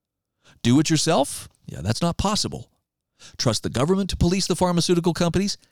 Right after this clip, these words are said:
Impossible. We've seen the incest there." So he says there's only one solution. It's the same answer as it was for my father. Trust your doctor. A simple message to doctors and nurses, he says, "Our lives are better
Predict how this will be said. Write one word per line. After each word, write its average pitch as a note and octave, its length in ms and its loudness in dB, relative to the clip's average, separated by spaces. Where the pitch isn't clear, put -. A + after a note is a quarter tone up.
Impossible. A#2 720 0
We've A#2+ 180 2
seen D#3 300 2
the B2+ 180 2
incest C#3 520 0
there." - 240 -4
So - 140 0
he G2+ 60 4
says B2 180 -2
there's A#2+ 160 0
only C3 160 2
one B2 240 2
solution. C#3 560 0
It's A#2+ 160 0
the A#2 80 -2
same B2 240 2
answer C#3+ 280 2
as C#3+ 120 2
it B2+ 80 0
was B2+ 160 2
for C#3+ 100 0
my D3 140 2
father. D#3+ 420 -2
Trust G2+ 300 -2
your A#2+ 60 2
doctor. - 480 -4
A A#2+ 80 2
simple A3+ 280 0
message F3+ 400 0
to D3 100 0
doctors C#3 400 0
and B2+ 80 2
nurses, C#3+ 320 0
he D#3 80 -2
says, D#3+ 240 -2
"Our C3 140 2
lives F3 340 4
are E3 80 4
better C3 320 0